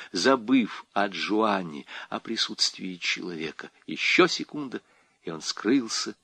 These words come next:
из виду. Джоанна кинулась на грудь мужу. «Так мы и будем жить.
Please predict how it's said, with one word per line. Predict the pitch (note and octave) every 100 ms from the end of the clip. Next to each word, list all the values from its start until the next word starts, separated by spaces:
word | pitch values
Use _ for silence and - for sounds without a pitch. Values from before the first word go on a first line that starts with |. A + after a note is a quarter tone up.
| _
из | F#2+ G#2+ F#2+ F2
виду. | F#2+ F2 - _ _ _ _ _ _ _ -
Джоанна | - - F2 F#2+ E3 F3 D#3 D3 C#3+ _
кинулась | - D3 F3+ D3 D3 C#3 -
на | F2+
грудь | D#2+ F2 F2+ -
мужу. | D#2+ E2+ - - _ _ _ _ _ _ _
«Так | - F#3+ A3+ G#3+
мы | D#3 G#3 A3
и | - F3+ F#3+
будем | E3+ D3+ G#3 F#3+ D3+ E3+ D#3
жить. | A2+ B2 C#3 C3 A2 -